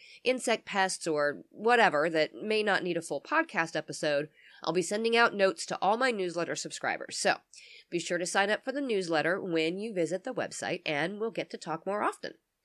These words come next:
And one last note before we dig in, I want to welcome our newest listeners in Belgium and the Bahamas. No offense, Belgium, but I think at this time of the year, when our temps are so frigid here, I'd rather be in the Bahamas.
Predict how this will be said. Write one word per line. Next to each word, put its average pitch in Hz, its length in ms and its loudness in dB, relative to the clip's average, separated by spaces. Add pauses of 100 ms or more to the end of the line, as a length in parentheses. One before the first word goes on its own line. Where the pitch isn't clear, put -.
(760)
And 214 340 6
one 330 360 4
last 294 240 4
note 240 180 2
before 208 280 0
we 208 100 -2
dig 190 260 -2
in, 185 280 2
I 160 100 2
want 151 260 0
to 151 160 -4
welcome 196 560 2
our 160 200 0
newest 240 440 0
listeners 185 640 -2 (300)
in 147 300 0
Belgium 285 640 2 (160)
and 240 360 2
the 240 80 2
Bahamas. 160 760 -2 (600)
No 147 280 0
offense, 180 300 -2
Belgium, 139 460 -2
but 131 180 2
I 143 100 -4
think 175 240 -4
at 160 100 -6
this 196 160 -4
time 277 240 -4
of 254 80 -4
the 262 60 -6
year, 247 340 2
when 175 220 -2
our 170 240 0
temps 185 420 -6
are 143 140 -2
so 294 240 0
frigid 214 380 -2
here, 190 440 -2
I'd 202 300 0
rather 147 440 0
be 135 160 -4
in 135 100 -4
the 147 60 -6
Bahamas. 156 640 -6